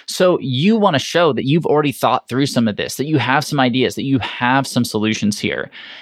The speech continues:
And then the fourth objection is, why are those ideas or solutions different than what other people are offering?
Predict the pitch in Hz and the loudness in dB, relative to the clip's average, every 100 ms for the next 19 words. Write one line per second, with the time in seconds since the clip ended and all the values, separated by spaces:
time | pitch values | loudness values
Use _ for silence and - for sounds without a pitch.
0 | - 151 208 190 - 190 233 - 123 120 | -2 2 4 2 0 0 2 2 2 0
1 | - 131 135 120 110 117 120 185 160 139 | 0 0 0 -2 -2 0 2 2 2 2
2 | 131 127 120 113 131 120 110 117 123 127 | 2 2 0 2 0 0 -2 0 0 0
3 | 117 104 107 131 170 139 104 123 120 131 | 0 0 0 0 2 0 2 2 2 2
4 | - 123 151 135 - - 120 113 - 107 | 0 2 2 2 -2 -4 0 0 2 0
5 | - 113 131 - - - | 0 0 0 -2 -8 -12